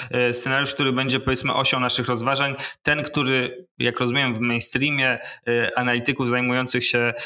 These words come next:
e, niemiecką sceną polityczną uznawany jest za najbardziej prawdopodobny, czyli trójpartyjna koalicja, e, S P D, Zielonych i Liberałów. E, wrócę jeszcze raz do, do pytania o te kwestie fiskalne. Czy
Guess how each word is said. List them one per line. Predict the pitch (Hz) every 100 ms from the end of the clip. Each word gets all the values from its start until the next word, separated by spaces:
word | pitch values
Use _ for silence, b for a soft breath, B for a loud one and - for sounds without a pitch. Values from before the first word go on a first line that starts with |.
| B
e, | 120 120
niemiecką | 113 123 131 - 120
sceną | - 123
polityczną | 120 120 131 135 131
uznawany | 123 120 127 127
jest | 120
za | 120
najbardziej | 120 117 117 123
prawdopodobny, | 120 110 107 110 113 143
czyli | 147 123 117 120
trójpartyjna | 131 131 123 - 127 123 117
koalicja, | 110 113 117 127 - 123 120 B B B -
e, | 113 113 -
S | 131 -
P | 123
D, | 120 120 120
Zielonych | 110 117 113 113 117 -
i | 120 113 117
Liberałów. | 117 110 107 107 110 - B B B 123
E, | 113 -
wrócę | 120 139 170 156 135
jeszcze | 131 135
raz | 139 127
do, | 127 123 123
do | 123
pytania | - 120 131 131
o | 123
te | -
kwestie | - 123 - 117
fiskalne. | 117 - 110 110 113 B B -
Czy | - 160 165 147